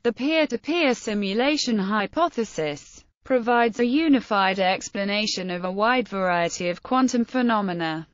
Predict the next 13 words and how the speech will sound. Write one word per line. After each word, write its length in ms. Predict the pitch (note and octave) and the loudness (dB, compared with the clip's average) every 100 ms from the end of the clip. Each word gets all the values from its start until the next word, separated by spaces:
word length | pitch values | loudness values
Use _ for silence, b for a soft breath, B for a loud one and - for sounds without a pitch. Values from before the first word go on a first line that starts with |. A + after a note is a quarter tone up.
| - | -14
According 500 | G3 A#3+ B3 G#3+ F#3+ | -4 2 2 2 -2
to 140 | F#3 | -2
Arvan, 720 | G3 G3 E3+ D#3+ E3 E3 F3+ - | 0 2 0 -2 -2 -2 -6 -8
peer-to-peer 800 | B3 D#4+ D#4 - A#3 A3 B3 | -4 0 0 0 -4 0 2
networking 800 | C4 D4+ - G#3+ F#3 F#3 G#3 G#3+ | 4 4 4 2 2 2 -2 -2
inherently 640 | A3 A3 C#4 D#4+ C4+ G#3+ | -2 0 2 4 4 2
gives 280 | F#3 G#3+ G3 | 0 0 -2
rise 340 | G#3 F#3+ F#3 - | -2 0 0 -2
to 140 | A3 | -6
quantum 460 | - C4 C4 B3 A3+ | -2 2 2 2 -2
superposition, 1120 | - F#3+ F#3 - F#3 G3+ F#3+ - D3+ C#3+ D3 | -2 -6 -6 -8 -4 -4 -2 -2 -2 -2 -6
quantum 480 | - - C4+ B3+ A#3+ | -8 0 2 2 2
indeterminacy, 1300 | G#3+ F#3 F#3 - C4 C4+ G#3+ F#3 - E3+ D#3 D#3 D#3 | 0 -4 -6 -2 0 2 0 -2 -4 -2 0 -2 -6